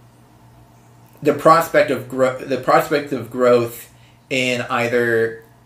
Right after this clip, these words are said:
per-, in, like, personal development, mindfulness, leadership, something that will make me a better person. Yeah.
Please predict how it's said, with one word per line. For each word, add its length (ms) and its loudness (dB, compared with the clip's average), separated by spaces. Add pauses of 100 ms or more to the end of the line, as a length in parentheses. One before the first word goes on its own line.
(160)
per-, 200 0
in, 240 -6
like, 200 -4
personal 280 -2
development, 560 0
mindfulness, 880 -4 (240)
leadership, 680 0 (600)
something 540 0
that 240 2
will 220 2
make 260 -4
me 180 -4
a 80 0
better 260 -4
person. 480 -12 (1400)
Yeah. 120 -16